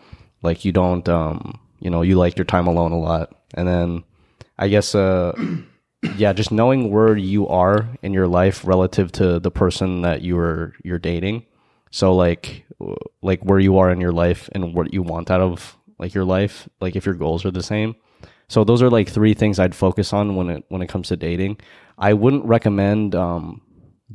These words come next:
going, like, all in and being, like,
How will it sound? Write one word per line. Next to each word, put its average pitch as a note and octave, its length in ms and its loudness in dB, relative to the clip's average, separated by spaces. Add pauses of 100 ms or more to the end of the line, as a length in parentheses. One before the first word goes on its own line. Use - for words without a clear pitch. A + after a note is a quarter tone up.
(160)
going, G#2+ 400 4
like, F2+ 380 -2 (840)
all G#2 240 0
in A2 300 -2 (200)
and G2+ 200 -4
being, G2+ 280 0
like, F2+ 400 -6